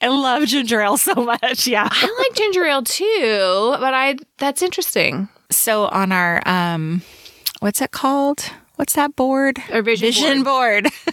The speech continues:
Speaker 1: <laughs> Our friend LaShawn made this great video on how to create a vision board using Canva, which I'm going to do.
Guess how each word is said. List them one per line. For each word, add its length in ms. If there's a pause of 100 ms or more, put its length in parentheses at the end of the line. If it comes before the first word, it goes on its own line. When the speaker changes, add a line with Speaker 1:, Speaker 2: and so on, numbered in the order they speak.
(240)
Speaker 1:
<laughs> 440
Our 140
friend 260
LaShawn 600 (840)
made 220
this 200
great 340
video 380
on 140
how 260
to 160
create 300
a 60
vision 300
board 200
using 260
Canva, 880 (320)
which 260
I'm 140
going 300
to 100
do. 300